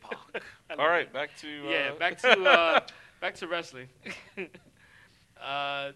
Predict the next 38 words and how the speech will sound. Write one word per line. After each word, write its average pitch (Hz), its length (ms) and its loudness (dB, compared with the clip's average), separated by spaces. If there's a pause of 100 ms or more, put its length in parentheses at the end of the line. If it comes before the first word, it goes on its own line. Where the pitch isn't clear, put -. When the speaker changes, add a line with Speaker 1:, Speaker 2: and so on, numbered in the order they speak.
Speaker 2:
so - 160 -12
yeah, 208 280 -4
so 170 400 -10 (480)
then 240 540 -2 (580)
we're 156 140 -8
looking 175 240 -6
at 165 160 -6
the 151 240 -6
Raw 156 160 -6
and 190 100 -4
SmackDown 175 400 -10
Women's 160 220 -12
Champion 160 440 -10
Becky 151 220 -14
Lynch, 175 480 -16
who 143 160 -20
is 135 100 -20
taking 165 280 -18
on 151 140 -14
Lacey 143 320 -20
Evans 160 200 -16
for - 140 -20
the 123 60 -18
Raw 120 280 -16
Women's 123 360 -20
title. - 400 -20 (800)
Who 151 120 -14
do 151 60 -16
you 123 220 -16
got, 147 240 -8 (260)
Paige? - 720 -6 (360)
Speaker 3:
You 95 120 -20
know 92 220 -16
what? 101 360 -14 (1900)
I 123 100 -18
like 143 200 -18
Lacey 104 300 -16
Evans. 95 420 -18